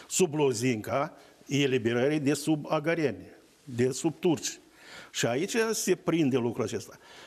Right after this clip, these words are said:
Ă, înțelegeau foarte bine, fiecare stat își, ă, formulează politica sa, imperiile cu atât mai mult au o politică externă destul de articulată și de complexă, și ceea ce spuneți că agenții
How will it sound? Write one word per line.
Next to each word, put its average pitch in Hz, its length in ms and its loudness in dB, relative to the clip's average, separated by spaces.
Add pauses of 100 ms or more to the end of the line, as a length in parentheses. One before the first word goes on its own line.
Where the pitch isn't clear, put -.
(140)
Ă, 117 360 2
înțelegeau 196 520 0
foarte 196 420 -2
bine, 160 500 2
fiecare 151 500 0
stat 139 380 -2
își, 123 360 -2
ă, 110 420 2 (600)
formulează 135 600 -2
politica 120 560 -2
sa, 175 420 -4 (240)
imperiile 127 640 2
cu 110 160 -4
atât 117 280 -2
mai 113 120 -4
mult 117 280 -2
au 113 380 -2
o 110 180 -6 (260)
politică 131 440 -2
externă 120 420 -2
destul 117 400 0
de 113 80 0
articulată 135 760 -4
și - 160 -6
de 107 200 -4
complexă, 147 680 -4 (360)
și - 140 -8
ceea 160 220 0
ce 165 100 -6
spuneți 185 480 -4
că 123 220 -2 (380)
agenții 151 880 0